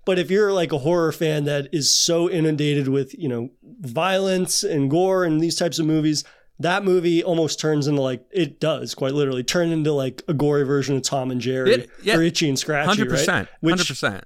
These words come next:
Speaker 1: has this comical value to it that I showed it to one of my roommates who is, like, kinda so-so on horror. And as grotesque as that movie is, they're still laughing because of how over the top it is.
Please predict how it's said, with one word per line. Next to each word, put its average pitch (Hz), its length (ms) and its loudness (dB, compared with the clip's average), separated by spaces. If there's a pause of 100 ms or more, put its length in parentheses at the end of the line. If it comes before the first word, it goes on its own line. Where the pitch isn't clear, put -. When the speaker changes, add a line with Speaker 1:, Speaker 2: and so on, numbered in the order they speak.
(140)
Speaker 1:
has 208 360 0
this 165 180 0
comical 175 540 -2
value 151 400 0
to 143 160 0
it 147 140 0
that 147 120 0
I 156 80 0
showed 170 280 2
it 165 80 -2
to 165 100 -4
one 151 140 0
of 143 60 -2
my 143 80 0
roommates 151 420 2
who 120 140 -4 (260)
is, 147 200 -4
like, 123 220 -4 (320)
kinda 170 220 0
so-so 165 460 0
on 131 100 -2
horror. 156 440 0 (440)
And 202 180 2
as 175 220 0
grotesque 165 520 0
as 147 120 0
that 151 160 0
movie 147 280 2
is, 156 160 2
they're 143 120 0
still 156 280 0
laughing 131 440 -2
because 127 240 -4
of 135 80 -4
how 156 300 -2
over 147 280 0
the 127 80 -2
top 135 340 -4
it 135 60 -6
is. 143 240 -6